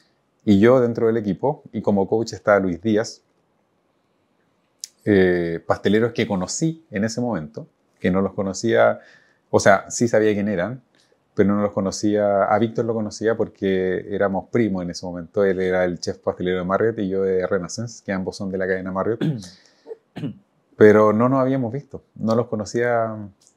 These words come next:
en persona. Entonces, claro, comenzamos a trabajar y el,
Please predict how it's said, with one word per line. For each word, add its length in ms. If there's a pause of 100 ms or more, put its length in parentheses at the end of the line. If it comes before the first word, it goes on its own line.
(140)
en 140
persona. 400 (720)
Entonces, 800
claro, 240
comenzamos 460
a 40
trabajar 540 (1600)
y 140
el, 420